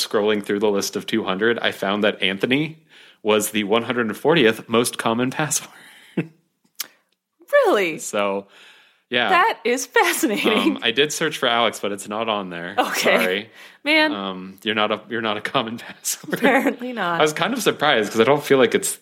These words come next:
Speaker 1: the, like, the most common name, but, um, guess it's not that uncommon.
Speaker 2: I mean, are, were there a lot of other just names
Speaker 1: There's
Speaker 2: of,
Speaker 1: a
Speaker 2: like,
Speaker 1: lot of
Speaker 2: first
Speaker 1: names.
Speaker 2: names,
Speaker 1: There's,
Speaker 2: like
Speaker 1: like, Michelle was one of them I
Speaker 2: <laughs>
Speaker 1: saw.
Speaker 2: Okay.
Speaker 1: Let me see. I wanna pull this up.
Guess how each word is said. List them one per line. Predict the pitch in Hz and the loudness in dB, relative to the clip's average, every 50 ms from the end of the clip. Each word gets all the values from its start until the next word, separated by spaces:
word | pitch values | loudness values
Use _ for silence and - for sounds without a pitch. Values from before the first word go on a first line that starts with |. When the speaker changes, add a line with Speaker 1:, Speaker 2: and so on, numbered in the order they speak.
| _ | _
Speaker 1:
the, | - 107 98 95 95 - - _ _ | 0 0 0 0 0 -6 -14 _ _
like, | - 95 101 - | -6 -6 -2 -2
the | 98 | -2
most | 95 98 101 107 110 - - - | 0 2 2 0 0 -2 -6 -6
common | - 104 95 95 95 95 | -6 -6 -6 -6 -6 -6
name, | 95 95 95 - - - | -6 -6 -6 -8 -8 -8
but, | - - - - - - _ _ - - - - - - - _ _ _ _ _ | -6 -6 -6 -6 -8 -14 _ _ -20 -20 -20 -20 -20 -20 -20 _ _ _ _ _
um, | - 110 101 92 90 101 101 98 - - | -10 -8 -8 -8 -8 -8 -10 -12 -12 -14
guess | - - - - - | -16 -12 -12 -12 -10
it's | - - | -10 -12
not | - - - | -14 -12 -14
that | - - - | -14 -14 -14
uncommon. | - - - - - - - - - _ _ _ _ | -14 -16 -16 -18 -20 -20 -20 -20 -20 _ _ _ _
Speaker 2:
I | 269 240 | -6 -4
mean, | 214 247 220 247 226 226 - - | -4 -4 -4 -4 -6 -8 -10 -2
are, | - 208 | -2 0
were | 220 220 262 | 4 4 4
there | 247 240 - | 4 4 4
a | - 202 | 4 4
lot | 214 208 202 202 | 4 4 4 4
of | 185 | 2
other | 190 185 180 | 0 0 -2
just | 175 190 175 - - | -4 -8 -12 -12 -10
names | 175 165 160 156 160 170 180 | -8 -8 -6 -6 -6 -6 -2
Speaker 1:
There's | 202 - 113 | -2 0 0
Speaker 2:
of, | 127 | 2
Speaker 1:
a | 127 | 2
Speaker 2:
like, | 127 | 2
Speaker 1:
lot | 143 151 | 4 4
of | 196 | 2
Speaker 2:
first | 190 123 | 2 4
Speaker 1:
names. | 120 120 117 117 113 107 - | 4 4 4 2 2 0 -2
Speaker 2:
names, | |
Speaker 1:
There's, | 120 101 | -2 0
Speaker 2:
like | 113 104 98 - - | 2 0 0 -2 -6
Speaker 1:
like, | - - 113 | -12 -10 -6
Michelle | 104 107 104 - - - 127 127 123 117 120 120 120 117 120 117 - _ | -4 -4 -2 -2 -4 -4 -2 -2 0 0 0 0 0 -2 -4 -8 -14 _
was | 120 117 110 | -8 -6 -4
one | 110 113 117 117 | -2 -2 -2 -2
of | 113 104 110 | -2 0 2
them | 110 - | 2 2
I | 269 117 | 2 2
Speaker 2:
<laughs> | |
Speaker 1:
saw. | - - - 110 110 110 110 107 107 104 104 - - | -2 -2 -2 0 0 0 0 0 -2 -2 -4 -8 -10
Speaker 2:
Okay. | - - - 196 190 208 202 - _ _ _ _ | -8 -2 0 0 0 0 -4 -10 _ _ _ _
Speaker 1:
Let | - 104 | -12 -10
me | 98 | -8
see. | 95 - - - 95 95 - | -8 -6 -6 -6 -4 -4 -4
I | 101 107 | -6 -6
wanna | 104 107 104 98 | -8 -8 -8 -8
pull | - - - - | -10 -12 -12 -10
this | - - - - | -10 -10 -10 -10
up. | - - - | -12 -12 -12